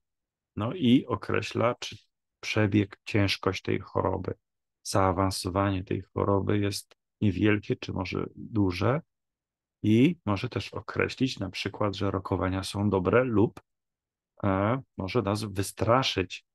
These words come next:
że niestety nasze zdrowie jest zagrożone i musimy uważać, szanowni państwo, zmienić tryb życia, brać leki, tak?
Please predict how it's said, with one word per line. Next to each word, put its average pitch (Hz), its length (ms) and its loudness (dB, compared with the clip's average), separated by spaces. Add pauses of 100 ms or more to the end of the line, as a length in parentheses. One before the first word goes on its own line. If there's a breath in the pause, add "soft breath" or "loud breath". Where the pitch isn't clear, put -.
(240)
że 98 200 0
niestety 113 640 0 (760)
nasze 104 340 0
zdrowie 98 400 2
jest 87 200 2
zagrożone 98 840 0 (380)
i 110 240 2
musimy 92 640 -6 (300)
uważać, 104 520 0
szanowni 90 460 -4
państwo, - 380 -6 (580)
zmienić 95 520 0
tryb 92 200 -6
życia, 95 400 2
brać 90 360 -2
leki, 104 520 0 (280)
tak? 110 140 -6